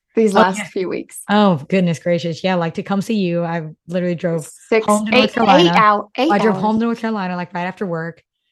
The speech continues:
Speaker 2: got up, drove to you, and then it was, like, almost nine hours back from J P to my home. Worth every second of it. And that was on, like, a Sunday. I did that long drive. And then Tuesday, Wednesday morning at, like,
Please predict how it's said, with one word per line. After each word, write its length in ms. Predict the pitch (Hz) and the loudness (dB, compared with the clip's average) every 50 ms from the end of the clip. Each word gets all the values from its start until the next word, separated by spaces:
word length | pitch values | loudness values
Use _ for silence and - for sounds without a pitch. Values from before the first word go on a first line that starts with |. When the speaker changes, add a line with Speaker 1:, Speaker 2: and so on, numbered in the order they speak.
| _ _ _ - | _ _ _ -6
Speaker 2:
got 220 | 151 185 190 196 196 | -2 0 2 2 2
up, 180 | 180 175 160 | 0 0 -2
drove 220 | 151 190 190 185 185 | -2 -2 -2 -2 -2
to 100 | - 202 | -4 -4
you, 440 | 185 196 208 196 175 165 165 170 - - | -2 0 0 0 0 -2 -2 -4 -6 -6
and 140 | 180 180 | -6 -4
then 100 | 180 185 | -4 -4
it 60 | 185 175 | -4 -6
was, 120 | 175 160 | -6 -6
like, 160 | 185 175 - | -8 -8 -6
almost 360 | - 185 185 185 180 175 - | -6 -4 -4 -4 -6 -6 -6
nine 260 | 180 180 180 180 175 170 | -6 -4 -4 -4 -4 -4
hours 360 | 165 170 170 156 156 156 156 - | -4 -6 -6 -6 -8 -8 -10 -10
back 120 | 165 160 - | -10 -8 -6
from 140 | - 175 156 | -6 -6 -2
J 200 | 165 170 170 165 | -2 -2 -2 -2
P 260 | - 185 175 165 156 | -4 -4 -6 -6 -6
to 140 | - - 170 | -8 -8 -8
my 480 | 160 165 160 160 160 160 160 160 160 156 _ _ _ _ _ _ _ _ _ _ _ _ _ _ | -6 -6 -6 -6 -6 -6 -6 -8 -10 -12 _ _ _ _ _ _ _ _ _ _ _ _ _ _
home. 300 | - 196 185 180 180 175 - - _ _ _ - | 0 2 4 4 4 2 0 -6 _ _ _ -2
Worth 320 | 185 190 175 214 214 202 - | -2 0 2 2 2 2 0
every 260 | - 190 180 190 196 | 0 -2 0 0 -2
second 340 | - - 180 170 - 185 175 | -2 -2 -4 -4 -2 -4 -4
of 140 | 165 160 165 | -4 -2 -2
it. 220 | 175 175 - - _ _ _ _ _ - | -2 -2 -4 -6 _ _ _ _ _ -4
And 140 | 190 185 185 | -2 -2 0
that 140 | 190 196 196 | 0 -2 -4
was 120 | 196 190 | -6 -6
on, 140 | 202 190 185 180 | -6 -6 -4 -6
like, 160 | 175 175 - | -6 -8 -8
a 60 | 180 | -12
Sunday. 380 | 147 - - 190 190 185 180 175 | -10 -8 -6 -4 -2 -2 0 -2
I 60 | 170 | -2
did 160 | 156 180 170 | -2 -4 -4
that 140 | 175 170 165 | -4 -4 -4
long 220 | 170 170 170 175 156 | -4 -4 -4 -4 -4
drive. 460 | 180 175 160 156 156 156 156 156 151 - _ _ _ _ _ - | -4 -2 -2 -2 -4 -4 -6 -6 -8 -12 _ _ _ _ _ -2
And 180 | 196 190 185 | 0 2 2
then 360 | 180 175 170 170 170 165 135 - _ _ _ _ _ _ _ _ _ _ _ | 2 2 0 -2 -2 -4 -6 -10 _ _ _ _ _ _ _ _ _ _ _
Tuesday, 300 | - - 240 226 - - - | -2 0 0 0 0 -2 -2
Wednesday 460 | 202 208 226 233 214 180 226 208 196 | 0 2 2 2 2 2 0 0 0
morning 500 | 180 175 185 202 202 185 170 165 165 165 | 0 0 0 0 0 -2 -2 -4 -6 -6
at, 100 | 180 190 | -8 -8
like, 280 | 175 165 165 170 - | -6 -6 -6 -8 -8